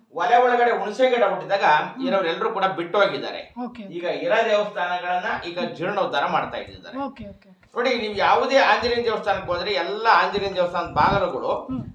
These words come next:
Speaker 1: ದಕ್ಷಿಣಕ್ಕೆ ಇರ್ತವೆ.
Speaker 2: ಹ್ಮ್.
Speaker 1: ಆದ್ರೆ ಆಂಜನೇಯ ದೇವಸ್ಥಾನದ ಬಾಗಿಲೆಲ್ಲ ದಕ್ಷಿಣಕ್ಕೆ ಇರ್ಬೇಕಾದ್ರೆ ಅದು ಆಂಜನೇಯ ಸ್ವಾಮಿ ದಕ್ಷಿಣಕ್ಕೆ ಇರ್ಬೇಕು.
Speaker 2: ಓಕೆ.
Speaker 1: ಇಲ್ಲಿ ಆಂಜನೇಯ ಸ್ವಾಮಿ ದಕ್ಷಿಣಾಭಿಮುಖವಾಗಿದ್ದಾನೆ.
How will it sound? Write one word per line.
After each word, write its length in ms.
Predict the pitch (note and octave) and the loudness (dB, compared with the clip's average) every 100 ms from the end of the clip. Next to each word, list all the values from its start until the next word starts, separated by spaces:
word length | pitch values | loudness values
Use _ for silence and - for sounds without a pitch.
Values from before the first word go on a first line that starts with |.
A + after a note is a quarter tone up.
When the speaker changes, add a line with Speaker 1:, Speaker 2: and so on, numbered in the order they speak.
| - | -4
Speaker 1:
ದಕ್ಷಿಣಕ್ಕೆ 460 | G3 - B3+ - | -4 0 -2 -2
ಇರ್ತವೆ. 360 | E3 C#3 C3 F3 | -6 -4 -2 -2
Speaker 2:
ಹ್ಮ್. 360 | G3+ B3+ A3 D#3+ | -4 -6 -6 -2
Speaker 1:
ಆದ್ರೆ 180 | F3 D#3 | 0 2
ಆಂಜನೇಯ 360 | F#3+ A3+ G#3 | 0 -2 -4
ದೇವಸ್ಥಾನದ 380 | G3 F#3 F#3 F3 | -4 -2 -2 -2
ಬಾಗಿಲೆಲ್ಲ 380 | D3 G3 G3+ F#3+ | 2 2 2 -2
ದಕ್ಷಿಣಕ್ಕೆ 400 | E3+ D#3+ E3+ D#3+ | -2 -6 -10 -10
ಇರ್ಬೇಕಾದ್ರೆ 320 | D3 D3+ E3 | -8 -6 -4
ಅದು 100 | D3+ | -2
ಆಂಜನೇಯ 500 | C3+ F#3+ F#3 E3+ D#3 | -2 -4 -6 -8 -6
ಸ್ವಾಮಿ 240 | D3+ - | -8 -8
ದಕ್ಷಿಣಕ್ಕೆ 380 | D#3 D#3 D3+ C3+ | -8 -8 -10 -10
ಇರ್ಬೇಕು. 300 | A#2+ F#2+ - | -12 -14 -20
Speaker 2:
ಓಕೆ. 260 | - C#4 F3 | -18 -12 -8
Speaker 1:
ಇಲ್ಲಿ 140 | F3 | -4
ಆಂಜನೇಯ 500 | - G#3 A#3 A3+ A3 | -2 -2 0 0 0
ಸ್ವಾಮಿ 300 | G3+ F#3+ - | -4 -6 -6
ದಕ್ಷಿಣಾಭಿಮುಖವಾಗಿದ್ದಾನೆ. 1300 | E3 E3 - A#3 G#3 F3+ D#3+ C#3 C3+ A2 F2+ F2+ - | -8 -10 -6 4 4 4 -2 -10 -8 -10 -12 -18 -20